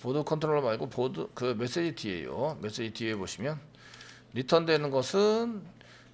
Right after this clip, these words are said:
이쪽에 이제 그 사용해서 쓰는 것 중에서 리턴되는 것은 리스트에서 여기 리스트가 넘어오고 있는 거 맞습니다. 리스트가 넘어오는 거 맞고요. 애드를 했어요.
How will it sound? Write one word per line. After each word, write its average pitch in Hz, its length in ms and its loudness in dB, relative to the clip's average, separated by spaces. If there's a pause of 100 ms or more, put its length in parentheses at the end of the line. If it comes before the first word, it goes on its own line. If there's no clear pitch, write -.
(140)
이쪽에 160 500 2
이제 127 1400 0
그 107 260 0
사용해서 151 760 4
쓰는 185 260 -2
것 151 120 2
중에서 143 600 2
리턴되는 117 540 0
것은 185 680 0 (500)
리스트에서 120 580 -2
여기 104 120 -2
리스트가 127 420 -2
넘어오고 107 380 -2
있는 95 140 -6
거 117 100 -2
맞습니다. 95 960 -2 (720)
리스트가 98 380 -8
넘어오는 104 340 -4
거 107 60 -4
맞고요. 165 640 0 (160)
애드를 165 680 0 (100)
했어요. 160 720 0